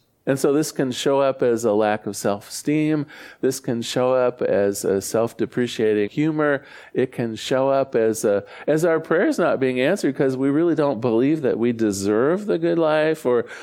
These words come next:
or that the good life isn't for us. It can show up as us saying things like, "I'm just really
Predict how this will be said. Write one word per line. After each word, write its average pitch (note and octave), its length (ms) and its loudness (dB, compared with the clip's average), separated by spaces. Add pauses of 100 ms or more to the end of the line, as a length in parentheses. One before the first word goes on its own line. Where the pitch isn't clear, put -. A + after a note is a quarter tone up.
(100)
or C#3 200 2
that B2+ 180 -2
the B2 100 2
good C3+ 220 0
life B2 240 0
isn't B2 420 0
for A#2 240 0
us. C#3 380 0
It B2 100 0
can B2 160 -2 (300)
show D3+ 340 0
up D3+ 240 0
as B2+ 220 0
us A#2+ 260 0
saying C3 440 -2
things A#2+ 360 -2
like, G#2+ 220 -2
"I'm G#2+ 140 -4
just C3 280 -6
really C3 300 0